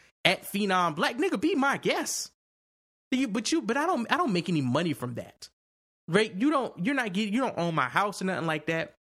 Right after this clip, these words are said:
Now, I will say that I think it's different. Like, and I, I'm not a lawyer. I feel like, though, it has to be different legal standards for when you draw up certain contracts in certain divisions, in certain industries and whatnot. So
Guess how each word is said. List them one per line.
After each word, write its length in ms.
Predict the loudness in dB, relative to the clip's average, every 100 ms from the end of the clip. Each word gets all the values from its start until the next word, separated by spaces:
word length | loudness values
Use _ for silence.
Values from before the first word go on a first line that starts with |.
| _ _ _ _ -20 _ -2
Now, 260 | 2 2
I 40 | 2
will 240 | 2 -2
say 200 | 0 0
that 100 | 0
I 80 | 0
think 240 | 0 -2 0
it's 100 | 0
different. 400 | -2 -2 -2 0
Like, 240 | -2 -4 -16 -20 _
and 160 | 0 2
I, 100 | 2
I'm 80 | 2
not 160 | 2
a 40 | 2
lawyer. 340 | 2 0 -6 -12 _
I 140 | -2 0
feel 160 | 0
like, 200 | -2 0
though, 160 | 0 0
it 120 | -2
has 320 | 0 -2 -2
to 100 | -4
be 240 | -2 -2 -2
different 640 | 0 -2 0 -2 -2 -4 -10 _ _ _ _ _ -20 -20 _
legal 300 | 0 2 0
standards 580 | -4 -4 -2 0 -2 -2
for 100 | -4
when 200 | -2 -2
you 120 | -2
draw 340 | -2 0 2 0
up 100 | -2
certain 280 | -4 -4
contracts 720 | -2 -2 -2 -2 -2 -2 -4 -6
in 100 | -8
certain 380 | 0 0 0 -4
divisions, 560 | -2 -2 -4 -8 -12
in 60 | -10
certain 340 | -2 0 0 -2
industries 600 | 0 -2 -2 -4 -4 -4
and 100 | -2
whatnot. 380 | -2 -2 -6
So 280 | -2 -2 -2